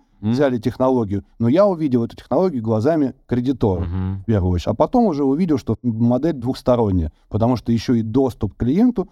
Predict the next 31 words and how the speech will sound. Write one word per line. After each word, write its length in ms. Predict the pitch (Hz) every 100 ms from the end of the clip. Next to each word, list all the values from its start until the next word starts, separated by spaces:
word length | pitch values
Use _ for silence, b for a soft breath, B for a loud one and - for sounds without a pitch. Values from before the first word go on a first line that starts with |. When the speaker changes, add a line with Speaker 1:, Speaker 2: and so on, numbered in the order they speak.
| b -
Speaker 2:
позволяет 580 | 107 110 139 180 - - _ -
маркетинговую 680 | 143 - 131 107 101 95
часть 280 | 98 98 90
Speaker 1:
Мгм. 60 | 92
Speaker 2:
распаковать 480 | 98 101 101 90 85
вторым 300 | - 87 85
шагом. 360 | - 82 85 -
Speaker 1:
Интересно, 500 | 98 147 151 - 101
вот, 200 | 107 104
э, 20 | 107
окей, 400 | 110 110 143 110
как 200 | 98 87
бы 100 | 90
ты 120 | 107
говоришь, 280 | 107 104 -
там, 260 | 98 92
э, 300 | 87 87 90
погружаюсь, 720 | - 98 117 120 185 180 131
изучаю, 500 | 107 110 - 160 117
а 40 | 98
какие 360 | 113 - 170 147
ниши, 360 | 165 156 120
области 480 | 110 165 147 131 -
ты 140 | -
видишь 240 | 123 107 -
перспективными 880 | 107 - 104 - 185 190 135 98 85
для 160 | 92
того, 260 | 104 101 143
чтобы, 340 | - 104 101
условно, 440 | 95 - 113 110 98
их, 260 | 123 -